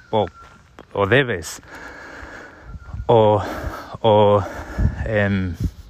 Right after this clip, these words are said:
o, o te exigen o te piden que hagas por ellos. Y, mm, bueno, como ya digo, antes de, no vaya a ser que a alguien le pique la curiosidad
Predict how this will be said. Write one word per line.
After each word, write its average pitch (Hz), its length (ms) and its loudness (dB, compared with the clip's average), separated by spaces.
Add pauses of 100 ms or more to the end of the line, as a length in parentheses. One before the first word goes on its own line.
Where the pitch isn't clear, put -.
(1300)
o, - 180 -4
o 107 140 2
te 104 160 0
exigen 101 680 0
o 101 120 2
te 101 120 0
piden 117 500 4
que 110 80 2
hagas 95 300 0
por 151 300 4
ellos. 101 440 -4 (560)
Y, 113 280 4
mm, 98 420 0 (200)
bueno, 95 240 2
como 110 220 2
ya 120 140 4
digo, 131 300 -2 (580)
antes 127 280 2
de, 113 600 4
no 123 160 2
vaya 147 200 4
a 135 40 -4
ser 135 180 -4
que 135 100 -2
a 131 60 6
alguien 117 480 0 (160)
le 113 160 -2
pique 123 240 0
la 113 140 4
curiosidad 113 480 0